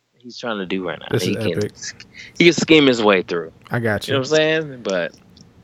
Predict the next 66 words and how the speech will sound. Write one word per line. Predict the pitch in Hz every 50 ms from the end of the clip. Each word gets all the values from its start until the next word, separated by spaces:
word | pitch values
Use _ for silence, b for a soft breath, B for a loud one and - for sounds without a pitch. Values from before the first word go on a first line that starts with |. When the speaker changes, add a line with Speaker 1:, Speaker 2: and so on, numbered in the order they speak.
| _ _ _ _ _ _ _ _ _
Speaker 2:
And | 143 139
I | 151 165
got | 185 175 139
one | 139 143 151 165 180
more. | 143 175
Speaker 1:
overall, | 170 170 170 175 175 170 - - - - - -
Speaker 2:
Let's | 165 202 208
Speaker 1:
overall, | 220 226 226 214 175
Batman | 143 165 165 151 143 139 131 131 131
is | 131 -
the | - 123
man. | 110 104 95 90 85 82 - -
Speaker 2:
Listen, | 160 147 139 - - 113 92 64
I | 85 127
Speaker 1:
I'm | 160
Speaker 2:
got, | 165 151 120 85
Speaker 1:
sorry. | 87 92 - -
Speaker 2:
I | 143 156
got | 170 151 120
one | 117 123 135 143
more | 143 135 131 120
statement | - 131 123 139 139 135 135
for | 143 139
you. | 135 139 139 147 147 b b b b b b b b b b b _ -
One | 131 120 123
more | 131 131
foul | 123 - 135 120 120 120
or |
no | 120 120 123
foul | - 131 123 120
statement. | - - 127 131 131 127 123 117
Speaker 1:
One | 127 160 185
more, | 185 156 -
one | - 113 123 147 175
more | 180
Speaker 2:
And, | 170 139
Speaker 1:
foul | - 175 170 170
Speaker 2:
and, | 165 160
Speaker 1:
or | 156
no | 147
foul, | - 151 143 147 147
Speaker 2:
and | 143 147
Speaker 1:
and | 156
Speaker 2:
this | 180 175
Speaker 1:
then | 190
Speaker 2:
one's | 180 151
Speaker 1:
we're | 147
Speaker 2:
gonna | 143 131
Speaker 1:
done, | 123
Speaker 2:
set | - 143 127 -
you | - 123 120
Speaker 1:
right? | 120
Speaker 2:
off, | 117 110 - -
though. | - 92 - 127 - b b b b b b b b b b b b _ _ -
Speaker 1:
Okay. | - 87 - 98 85
Speaker 2:
All | - 113 104
right. | 107 107 101 90 - - - - _ - - -
So | - - 123 113
from | - 143 143 160
a, | 170 160
Speaker 1:
Uh. | 165 196 202 -
Speaker 2:
from | - - 147 156 185
a |
Bama | 175 170 202 202 196 165 135
fan, | - - 120 113 117 113
right? | 117 120 131 151 175